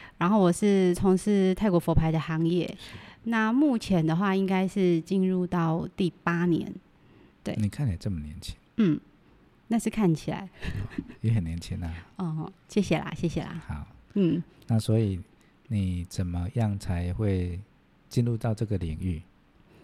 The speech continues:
Speaker 1: 呃，我，我跟泰国的渊-，渊源，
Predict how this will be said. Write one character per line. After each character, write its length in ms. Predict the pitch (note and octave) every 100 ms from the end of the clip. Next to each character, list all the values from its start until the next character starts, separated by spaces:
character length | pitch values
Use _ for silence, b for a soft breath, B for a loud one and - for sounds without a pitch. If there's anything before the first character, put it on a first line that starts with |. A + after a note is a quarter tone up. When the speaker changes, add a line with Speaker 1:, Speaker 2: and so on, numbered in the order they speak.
| b _ -
Speaker 1:
呃， 500 | G3 F3+ F3 F3 F3+
我， 220 | G3+ G#3 - -
我 260 | A3 G3+ F#3+
跟 220 | G#3 C4+
泰 160 | D4 B3
国 100 | F#3
的 120 | F3+
渊-， 360 | G#3 A3 A3 -
渊 340 | A3 A#3 A#3 A#3
源， 360 | G#3 - -